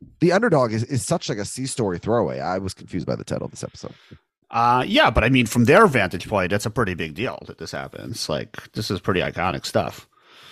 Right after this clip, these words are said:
Speaker 1: Who's from, who's theirs?
Speaker 2: From the character's perspective, that they, they climb to the roof to watch the Underdog balloon get shot out of the sky.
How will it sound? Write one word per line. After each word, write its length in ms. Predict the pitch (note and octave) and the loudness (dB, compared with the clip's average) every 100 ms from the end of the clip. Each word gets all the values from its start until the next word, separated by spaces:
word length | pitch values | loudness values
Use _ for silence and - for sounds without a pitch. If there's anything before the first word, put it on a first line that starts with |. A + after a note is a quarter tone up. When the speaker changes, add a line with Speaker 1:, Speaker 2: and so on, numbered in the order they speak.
| - - | -8 2
Speaker 1:
Who's 220 | A#2+ - | 2 2
from, 180 | G2 D#2 | -2 -2
who's 240 | F#2+ F2 | 0 0
theirs? 400 | F2+ - - - - _ - | 0 -2 -6 -16 -20 _ -4
Speaker 2:
From 200 | D#3 C#3 | 2 2
the 80 | |
character's 460 | F3+ C4 F3 G#2 F#2 | 6 6 6 4 0
perspective, 460 | G#2 - E2+ - E2 | 0 -2 -4 -4 -6
that 140 | F#2 | -2
they, 180 | G#2+ G2+ G#2 | 0 0 0
they 180 | A2 G2+ | -2 -2
climb 300 | - A2+ - | 2 2 2
to 80 | A#2 | 0
the 100 | G2 | 2
roof 300 | A2 D3+ - | 2 2 0
to 100 | G#2 | -2
watch 340 | G#2+ A2 - | -2 -2 -4
the 100 | G#2 | -6
Underdog 400 | G2 A2 A2+ A2+ | -4 -2 0 0
balloon 260 | G#2+ A2+ B2+ | -2 -4 -2
get 200 | F#2 - | -4 -4
shot 360 | - G#2+ G#2 | -4 -4 -2
out 120 | G#2 G2+ | -2 -4
of 60 | |
the 60 | F#2 | -6
sky. 420 | - E2+ F#2+ | -8 -8 -6